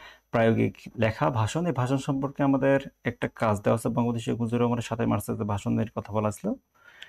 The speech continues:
সেই ভাষণ সম্পর্কে আমাদের একটা কাজ দেওয়া আছে, সেই কাজটা সম্পূর্ণ করব। তোমরা রিডিংটা অবশ্যই পড়ে নিবা এবং রিডিং পড়ার মাধ্যমে আমি বারবার বলি যে রিডিং আমাদের পড়তে হবে।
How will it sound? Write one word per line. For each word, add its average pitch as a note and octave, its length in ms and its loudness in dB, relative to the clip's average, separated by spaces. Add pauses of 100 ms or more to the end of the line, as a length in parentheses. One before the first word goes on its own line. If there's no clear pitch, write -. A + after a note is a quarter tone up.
(160)
সেই - 160 2
ভাষণ C#3 200 2
সম্পর্কে D3 340 0
আমাদের D3 200 6
একটা D3 200 2
কাজ C3 280 0
দেওয়া B2 220 4
আছে, D3+ 160 -2
সেই D3+ 160 -2
কাজটা C3+ 320 0
সম্পূর্ণ C#3 380 2
করব। D3+ 280 0
তোমরা D3 240 4
রিডিংটা A#2+ 380 4
অবশ্যই A#2+ 260 0
পড়ে B2 200 2
নিবা B2 180 2
এবং D3 200 4
রিডিং B2+ 340 2
পড়ার C#3 220 2
মাধ্যমে C#3 420 2
আমি C#3+ 240 2
বারবার A#2 360 4
বলি C#3+ 200 0
যে E3+ 120 2
রিডিং B2+ 340 2
আমাদের B2 220 2
পড়তে C3 280 -2
হবে। - 200 -2